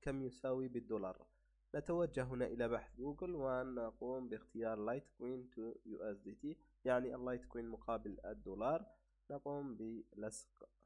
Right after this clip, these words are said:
هذا الرقم. كما تلاحظون عندي ستة فاصل تسعة وستون دولار من هذا الموقع، يعني مجاني، يمكنكم استغلاله.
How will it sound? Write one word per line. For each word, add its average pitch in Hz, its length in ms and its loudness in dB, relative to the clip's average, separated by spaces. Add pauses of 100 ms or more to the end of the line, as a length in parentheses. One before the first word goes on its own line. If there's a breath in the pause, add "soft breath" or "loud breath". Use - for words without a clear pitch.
هذا 95 340 -4 (360)
الرقم. 127 380 0 (360 loud breath)
كما 147 200 2
تلاحظون 135 760 0
عندي 131 300 -2
ستة 131 440 -6
فاصل 120 500 0 (140)
تسعة 120 300 -4
وستون 123 560 -2
دولار 113 460 4 (420 soft breath)
من 113 120 -2
هذا 117 460 2
الموقع، 117 500 0
يعني 117 320 2
مجاني، 123 520 0
يمكنكم 156 540 -4
استغلاله. 120 720 2